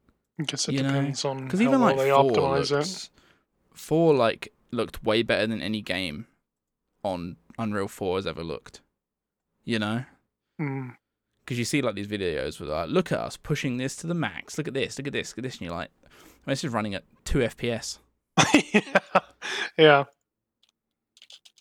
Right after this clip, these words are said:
Speaker 1: What all was made on Unreal four? I guess everything, but everything that wasn't made on Frostbite.
Speaker 2: Frostbite?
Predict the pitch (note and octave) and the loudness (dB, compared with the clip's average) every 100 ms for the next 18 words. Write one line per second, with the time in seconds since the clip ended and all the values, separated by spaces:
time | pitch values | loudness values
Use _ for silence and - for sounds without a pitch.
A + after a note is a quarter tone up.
0 | - _ _ _ _ _ _ _ - - | -20 _ _ _ _ _ _ _ -20 -6
1 | - C#4 D#4 G3 - D#3 D#3+ C3 C3+ C3+ | 4 6 6 4 4 4 4 2 0 0
2 | C3+ B2+ - C3+ C3+ D#3 F#3+ D3 C3 C3+ | -2 -2 -6 -2 0 0 0 -2 -4 -6
3 | - C3+ C3+ - - C#3 F3+ _ _ _ | -6 -6 -8 -8 -6 -6 -8 _ _ _
4 | _ _ _ _ _ _ _ _ _ D#3+ | _ _ _ _ _ _ _ _ _ 0
5 | C#3+ D3+ C#3 D3+ C#3+ D#3 C#3+ C#3 D3+ - | 2 0 0 0 0 0 0 -2 -6 -12
6 | _ _ _ _ _ _ _ _ _ _ | _ _ _ _ _ _ _ _ _ _
7 | _ _ - - C#3+ C#3+ - C3 B2 E3 | _ _ -10 0 2 2 -2 -4 -10 -12
8 | _ _ _ _ _ _ _ _ _ _ | _ _ _ _ _ _ _ _ _ _
9 | _ _ _ _ _ _ _ _ _ _ | _ _ _ _ _ _ _ _ _ _
10 | _ _ _ _ _ _ _ _ _ _ | _ _ _ _ _ _ _ _ _ _
11 | _ _ _ _ _ - G#2 A#2+ - C#2 | _ _ _ _ _ -8 -4 -4 -8 -12